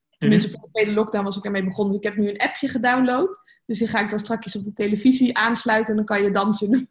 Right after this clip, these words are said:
Speaker 1: <laughs> in de woonkamer. Dus ik
Speaker 2: Ja.
Speaker 1: ben ook maar, eh, wat andere hobby's aan het zoeken om inderdaad, eh, nou ja, toch het beste uit de tijd te halen zonder dat je de hele, nog meer informatie moet opdoen of nog meer podcast luisteren of nog harder werken.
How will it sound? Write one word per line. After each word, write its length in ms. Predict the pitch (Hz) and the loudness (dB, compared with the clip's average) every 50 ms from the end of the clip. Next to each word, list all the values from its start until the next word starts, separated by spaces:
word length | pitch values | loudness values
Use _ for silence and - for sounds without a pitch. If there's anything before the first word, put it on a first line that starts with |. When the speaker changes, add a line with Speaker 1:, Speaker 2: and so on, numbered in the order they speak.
| _ _ | _ _
Speaker 1:
<laughs> 160 | _ - 247 | _ 0 2
in 60 | 240 | 2
de 80 | 233 214 | 4 2
woonkamer. 800 | 208 208 214 226 214 214 190 180 180 185 190 196 247 - - - - - - - - - - _ _ | 2 2 2 0 0 0 0 0 0 0 0 0 0 -2 -6 -12 -20 -20 -20 -20 -20 -20 -20 _ _
Dus 220 | - 220 220 214 226 | 0 0 0 0 0
ik 180 | - - 202 | -2 -2 2
Speaker 2:
Ja. 120 | 190 226 214 | 2 2 4
Speaker 1:
ben 100 | 220 220 | 2 0
ook 60 | 214 _ _ _ | -2 _ _ _
maar, 320 | - 202 202 196 196 190 | -2 0 0 0 0 0
eh, 200 | 196 196 190 190 | -2 -2 -2 -2
wat 180 | 190 202 202 - | -4 -4 -4 -2
andere 260 | - - 220 214 202 | 0 0 2 4 4
hobby's 320 | 214 208 208 202 214 202 226 | 4 2 2 0 0 -2 -2
aan 100 | 220 208 | -2 -2
het 120 | 208 208 | -4 -4
zoeken 360 | - - 233 233 - 190 190 190 | -4 -4 -4 -2 -2 -2 -2 -2
om 160 | 190 190 190 | -2 -2 -2
inderdaad, 580 | 185 190 190 185 190 180 180 185 185 185 - | -2 -2 -2 -2 -2 -2 -2 -2 -4 -6 -6
eh, 100 | - 180 175 175 175 170 170 175 175 170 170 - _ _ _ _ | -6 -4 -4 -4 -4 -4 -4 -4 -6 -6 -8 -12 _ _ _ _
nou 160 | - - 185 175 | -4 -2 0 0
ja, 60 | 180 | 0
toch 140 | - 208 180 | -2 -4 -4
het 100 | 202 185 | -2 -2
beste 240 | 190 196 196 - | -2 -2 -2 -2
uit 120 | - 190 190 | -4 -4 -4
de 60 | 196 | -4
tijd 240 | 190 202 185 196 190 | -2 -2 -2 -2 -2
te 60 | 202 | -2
halen 260 | 180 185 190 190 190 | -2 -2 0 0 0
zonder 280 | 170 190 190 190 196 190 | 0 0 0 0 0 0
dat 120 | 190 185 | -2 -2
je 60 | 190 | -2
de 60 | 180 185 | -4 -4
hele, 260 | 190 190 190 190 190 - | -2 -2 -2 -2 -2 -2
nog 220 | 196 208 202 208 | -2 -2 -2 -2
meer 120 | 214 202 | -2 -4
informatie 540 | 170 190 - - 190 190 185 190 - - 190 | -4 -4 -6 -4 -2 -2 -2 -2 -4 -2 -2
moet 160 | 185 185 185 | -2 -2 -2
opdoen 560 | - - 175 175 - 190 180 180 185 185 185 180 | -4 -8 -8 -4 -2 0 0 2 2 2 0 0
of 260 | 156 165 180 - - _ - - - - - - _ _ | -2 -4 -6 -8 -10 _ -20 -20 -20 -20 -20 -20 _ _
nog 240 | - 202 208 202 202 | -4 -4 -2 -2 -2
meer 280 | 202 196 196 196 190 | -2 0 0 0 -2
podcast 480 | 190 - 214 208 - - 180 190 180 - | -2 -6 -8 -10 -8 -10 -10 -10 -8 -6
luisteren 440 | 202 190 190 190 190 - - 190 190 | -4 -4 -4 -4 -6 -6 -8 -6 -2
of 60 | 185 | 0
nog 180 | 208 202 202 185 | 0 0 -2 -4
harder 200 | 190 196 196 202 | -6 -8 -6 -6
werken. 720 | 202 202 196 196 196 190 - 190 185 185 185 185 190 190 190 | -6 -4 -4 -4 -6 -6 -4 -2 -2 0 0 0 -2 -4 -6